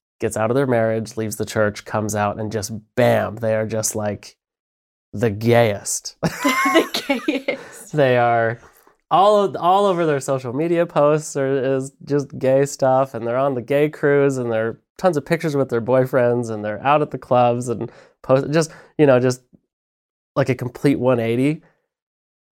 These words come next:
Speaker 1: Like, that was so not me. Like, I moved very slowly, like,
Speaker 2: Yeah.
Speaker 1: getting to be comfortable with even, like, me on a personal level. Like, yeah, I was comfortable with much of that aspect of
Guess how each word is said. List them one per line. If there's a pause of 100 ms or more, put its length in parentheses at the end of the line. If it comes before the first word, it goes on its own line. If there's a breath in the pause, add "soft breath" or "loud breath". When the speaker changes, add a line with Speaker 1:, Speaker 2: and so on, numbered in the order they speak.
(300)
Speaker 1:
Like,
that
was
so
not
me.
Like,
I
moved
very
slowly,
like,
Speaker 2:
Yeah.
Speaker 1:
getting
to
be
comfortable
with (1040)
even,
like, (500)
me
on
a
personal
level.
Like,
yeah,
I
was
comfortable
with
much
of
that
aspect
of